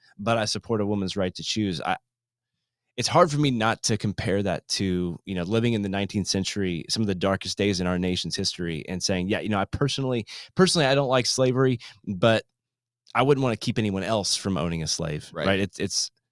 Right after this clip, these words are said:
Speaker 1: it, it's wrong to own a life. It's wrong to end a life.
Speaker 2: Mm. Yeah. Right, like, we talked about how abortion and why we land where we land and how we see it as, like, the murdering of a child. And so I think, like,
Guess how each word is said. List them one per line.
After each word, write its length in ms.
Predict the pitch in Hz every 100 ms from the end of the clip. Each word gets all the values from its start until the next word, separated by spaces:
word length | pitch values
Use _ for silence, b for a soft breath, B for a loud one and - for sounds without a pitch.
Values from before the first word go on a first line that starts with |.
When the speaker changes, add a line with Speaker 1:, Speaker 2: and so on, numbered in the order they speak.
| _ _
Speaker 1:
it, 120 | - -
it's 160 | 113
wrong 220 | 139 123 95
to 80 | -
own 200 | 113 131
a 60 | 131
life. 400 | 131 127 123 -
It's 180 | 101 -
wrong 200 | 107 98
to 140 | 92 -
end 340 | - 92 80 - -
a 60 |
life. 340 | 90 - - -
Speaker 2:
Mm. 240 | 101 90 85 _ B B B
Yeah. 280 | - 92 87 87 _ _ _ -
Right, 100 | 110
like, 180 | 107 104
we 80 |
talked 280 | 107 104 98
about 280 | - 90 90
how 280 | 92 92 87
abortion 580 | 87 92 98 - 90 -
and 440 | - 90 90 87 71
why 180 | 95 92
we 80 | 95
land 300 | 92 90 90
where 160 | 92
we 100 | 87
land 460 | 87 90 104 104 95
and 100 | 92
how 240 | 87 90
we 120 | 90 92
see 340 | - 90 95
it 100 | -
as, 340 | - 87 87 - b b _
like, 200 | 85 -
the 120 | 92
murdering 400 | 92 95 95 92
of 100 | 87
a 80 | 87
child. 300 | - 92 90
And 120 | 92
so 120 | -
I 80 | 95
think, 280 | - 104 101
like, 180 | 90